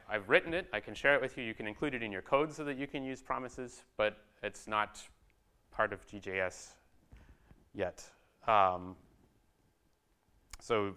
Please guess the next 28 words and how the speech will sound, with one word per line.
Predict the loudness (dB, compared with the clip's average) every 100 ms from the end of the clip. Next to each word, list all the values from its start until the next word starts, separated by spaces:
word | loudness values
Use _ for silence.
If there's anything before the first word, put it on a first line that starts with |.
| -10
you | -12
can | 2 4
take | 4 0
advantage | 0 -4 -4
of | -10
this, | -10 -6
but | -4 -4 -8
it, | -14 -14 -12
there's, | -12 -12 -20 _ _ _ _ -20 -20 -20 -20 _ -2
uh, | 0 0 -2 -6 -8 -16 _
yeah, | -10 -10 -12 _ _ _
you | -4
have | -4
to | -4
include | -8 -6 -8
a | -6
function. | -8 -10 -16
It's | -16 -14
not | -14 -12
gonna | -12
be | -12
part | -10 -10
of | -10
the | -12
A | -12
P | -10
I. | -10 -10 _ _ _ _ _ _ _
Um, | 6 6 4 -2